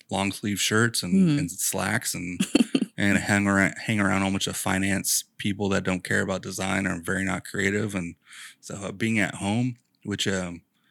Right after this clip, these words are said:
Speaker 1: is the best thing ever, man. I've loved it.
Speaker 2: My extroverted personality did not
Speaker 1: <laughs>
Speaker 2: like it at all.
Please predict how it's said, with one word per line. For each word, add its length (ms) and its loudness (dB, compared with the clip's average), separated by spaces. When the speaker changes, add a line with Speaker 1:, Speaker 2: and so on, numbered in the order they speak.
Speaker 1:
is 60 -20
the 80 -10
best 320 0
thing 320 -6
ever, 320 -4
man. 280 -4
I've 140 -8
loved 260 -6
it. 140 -8
Speaker 2:
My 240 6
extroverted 720 0
personality 760 -4
did 260 -4
not 560 0
Speaker 1:
<laughs> 20 -10
Speaker 2:
like 360 2
it 260 0
at 400 2
all. 540 2